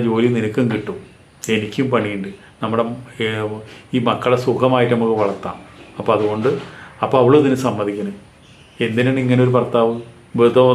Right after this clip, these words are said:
ദിവസം വന്ന് തല്ലു കൊള്ളാനും ഇടി കൊള്ളാനും ഒരു കുടുംബം നോക്കില്ല, ഒരു പരിപാടിക്കും ഒരു ഗുണമില്ല, ഒന്നിനും കാര്യമില്ല, എല്ലാം ചെയ്തു തരുന്നത് അമ്മാനച്ചനാണ്. പിന്നെ ഇങ്ങനെ ഒരു ഭർത്താവിനെ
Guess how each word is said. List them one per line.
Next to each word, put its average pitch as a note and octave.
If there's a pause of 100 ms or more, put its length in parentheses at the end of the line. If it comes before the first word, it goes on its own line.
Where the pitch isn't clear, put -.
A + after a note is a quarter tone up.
ദിവസം A2+
വന്ന് A#2+
തല്ലു A2+
കൊള്ളാനും A#2 (200)
ഇടി A#2
കൊള്ളാനും A#2 (520)
ഒരു C3
കുടുംബം A#2+
നോക്കില്ല, A#2 (480)
ഒരു B2+
പരിപാടിക്കും A#2+ (140)
ഒരു B2
ഗുണമില്ല, A2+ (160)
ഒന്നിനും C#3+
കാര്യമില്ല, A2+ (220)
എല്ലാം A#2
ചെയ്തു G#2+
തരുന്നത് A2
അമ്മാനച്ചനാണ്. G2 (340)
പിന്നെ A#2
ഇങ്ങനെ B2
ഒരു B2+
ഭർത്താവിനെ B2